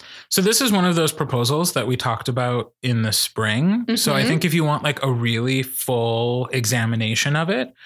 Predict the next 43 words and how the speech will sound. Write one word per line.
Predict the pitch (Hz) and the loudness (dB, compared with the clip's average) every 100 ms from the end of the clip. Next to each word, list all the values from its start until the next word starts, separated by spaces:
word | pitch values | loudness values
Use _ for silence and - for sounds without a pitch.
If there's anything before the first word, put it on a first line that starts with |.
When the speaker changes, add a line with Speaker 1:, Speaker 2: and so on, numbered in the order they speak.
| - - - | -20 -20 -4
Speaker 1:
go | 180 190 | 0 2
back | 180 190 190 | 2 2 2
and | 156 | 2
listen | 151 165 | 2 2
to | 151 | 2
that | 151 135 | 0 0
episode | 120 143 180 226 | 0 0 0 0
that | 185 131 | 0 -2
had | 127 | -2
Elliot | - 117 107 - | -2 -2 -2 -4
Fisher | 123 - 147 | -4 -4 -2
in | 165 | 0
it. | 247 262 - - - | -2 -4 -10 -10 -4
Speaker 2:
Also | 254 226 | -2 0
'cause | 226 | 0
it | 220 | 2
has | 214 | 0
Elliot | 196 185 180 190 | 0 0 0 -2
in | 190 | -4
it | 196 | -4
and | 202 | -2
he's | 139 | 0
Speaker 1:
Right. | 131 | 2
Speaker 2:
just | 180 | 2
more | 208 196 | 0 -2
charming | 196 185 190 | -2 -4 -4
than | 196 | -2
Speaker 1:
I, | 139 139 | 0 2
Speaker 2:
us. | 139 - - | 0 -4 -4
Speaker 1:
I | 131 | -4
don't | 120 127 131 | 0 0 0
remember | 143 147 147 160 | 2 2 2 2
what | 160 | 0
that | 165 143 | 0 0
episode | 143 147 165 156 160 - | 0 0 0 0 -2 -2
was | 165 175 - | 0 0 -4
titled. | - 127 113 156 254 - - _ _ _ _ _ | -4 -2 0 0 -4 -10 -20 _ _ _ _ _
Um, | - 127 117 113 113 | -4 0 2 0 -2
I | - | -2
think | 135 | -2
it | |
was, | 143 143 | 0 0
like, | 131 | -2